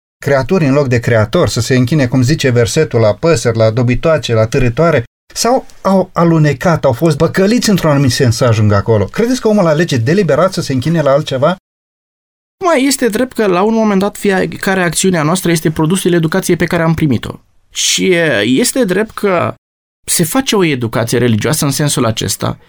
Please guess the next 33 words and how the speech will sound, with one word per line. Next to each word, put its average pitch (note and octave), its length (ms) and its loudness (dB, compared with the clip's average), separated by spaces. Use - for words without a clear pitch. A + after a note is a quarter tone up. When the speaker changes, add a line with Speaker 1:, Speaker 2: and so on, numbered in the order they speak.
Speaker 2:
și, - 160 -2
mai G3+ 140 2
mult F#3+ 240 4
decât D3+ 280 -2
atât, C3 320 -2
cunoaștem, B2+ 580 -2
e, A2 160 0
războiul A#2+ 600 2
dintre A#2 320 2
iconoclași A#2 640 -2
și B2+ 80 2
inconoduli, A#2 600 0
în A#2+ 80 2
momentul C3 380 0
în A#2+ 60 0
care B2 200 -2
icoanele C#3 420 -2
au A#2+ 360 0
trebuit B2 360 0
să B2+ 120 0
fie D3 180 0
introduse C3 640 0
în C#3 140 2
biserica C#3 440 -2
primară, D#3 320 0
în A2+ 80 2
biserica B2+ 340 0
apostolică, B2 460 0
și A#2 120 -2
timp F3 180 0
de E3+ 180 -2
opt - 240 -2
secole - 420 -4